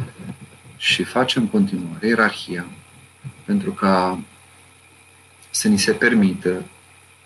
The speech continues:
înțelegem că în anumite limite, dar să ni se permită să nu întrerupem slujbele, să nu întrerupem liturghia.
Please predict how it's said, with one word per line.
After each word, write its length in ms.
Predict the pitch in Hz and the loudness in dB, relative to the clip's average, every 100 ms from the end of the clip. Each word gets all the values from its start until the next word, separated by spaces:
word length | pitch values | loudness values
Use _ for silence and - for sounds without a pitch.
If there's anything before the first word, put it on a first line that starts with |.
| _ _ | _ _
înțelegem 680 | 131 143 170 196 175 104 85 | -2 0 2 4 4 2 0
că 140 | - | 0
în 80 | 95 | 2
anumite 420 | 90 90 87 85 - | 4 2 -2 -4 -6
limite, 480 | 82 - - - - | -8 -8 -6 -4 0
dar 160 | 101 98 | 0 0
să 160 | 95 | 0
ni 120 | 104 | 0
se 120 | 117 - | 0 -2
permită 640 | 98 90 82 82 104 - | -4 -6 -8 -8 -8 -6
să 180 | - 87 | -6 -4
nu 300 | 92 95 110 - - - - | -4 -4 -4 -8 -20 -20 0
întrerupem 720 | 107 98 90 92 - 82 - - - - - - - | 2 4 2 -2 -6 -10 -12 -18 -20 -20 -20 -20 -4
slujbele, 640 | - 98 92 - 90 104 | 0 2 2 0 0 2
să 120 | 104 | 4
nu 80 | 110 | 4
întrerupem 500 | 117 104 101 107 98 | 4 2 0 2 4
liturghia. 640 | 95 95 - - - - | 4 2 -2 -4 -10 -12